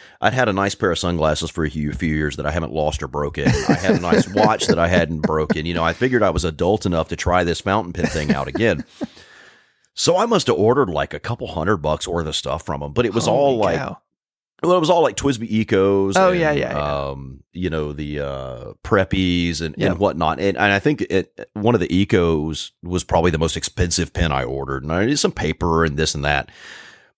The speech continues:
Speaker 1: And so I got into it. And I mean, I, I, both feet jumped in the deep end, even though the sharks were swimming
Speaker 2: Yep,
Speaker 1: around, uh,
Speaker 2: yep.
Speaker 1: you know, damn the torpedoes kind of thing. Um, and so I went to the Atlanta Pen Show in twenty eighteen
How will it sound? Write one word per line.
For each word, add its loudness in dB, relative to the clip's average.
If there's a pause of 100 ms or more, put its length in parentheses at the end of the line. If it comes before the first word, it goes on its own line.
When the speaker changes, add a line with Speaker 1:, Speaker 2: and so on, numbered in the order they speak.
(120)
Speaker 1:
And 0
so 4
I 2
got 2
into 2
it. -6
And -4
I -2
mean, 0
I, -4 (100)
I, 2 (180)
both 2
feet -2 (260)
jumped 0
in 2
the 0
deep -2
end, 2
even 4
though 4
the -2
sharks 0
were -6
swimming -2
Speaker 2:
Yep, 2
Speaker 1:
around, 2
uh, 0
Speaker 2:
yep. -2
Speaker 1:
you 2
know, 0
damn 0
the 2
torpedoes 0
kind 0
of -6
thing. -4 (520)
Um, -4 (180)
and -4
so 2
I 0
went 2
to 0
the 4
Atlanta 2
Pen 0
Show 2
in 0
twenty 2
eighteen -2